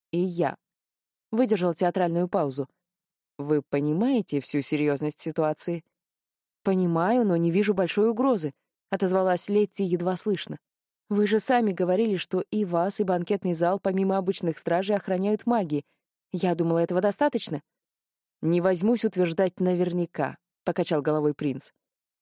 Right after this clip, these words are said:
«Поэтому мы с вами сделаем так». Подвинул схему и приблизился почти вплотную к плечу Летти.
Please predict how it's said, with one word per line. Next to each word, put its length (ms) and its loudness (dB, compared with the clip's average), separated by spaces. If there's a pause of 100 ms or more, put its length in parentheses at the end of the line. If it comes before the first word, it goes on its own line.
(160)
«Поэтому 600 0
мы 140 0
с 100 -6
вами 220 2
сделаем 520 0
так». 400 -8 (680)
Подвинул 400 2
схему 360 2
и 80 2
приблизился 600 0
почти 360 -2
вплотную 640 -2
к 100 -14
плечу 360 -2
Летти. 460 -2